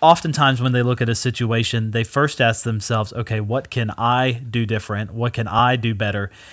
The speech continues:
Instead of just looking at other people and blaming other people for problems that clearly you, uh, may, you know, have control over. And so that's why I think he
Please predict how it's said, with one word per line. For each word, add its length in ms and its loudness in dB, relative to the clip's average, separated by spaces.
Instead 420 -2
of 140 -4
just 360 -6
looking 540 0
at 120 2
other 200 -2
people 380 -2
and 120 -2
blaming 380 -2
other 200 -2
people 340 -8
for 520 -2
problems 680 -4
that 240 -10
clearly 440 -4
you, 280 -6
uh, 240 -4
may, 420 -4
you 140 -2
know, 120 0
have 220 0
control 400 -4
over. 380 -4
And 220 -2
so 380 0
that's 240 2
why 200 8
I 40 2
think 300 -4
he 240 -4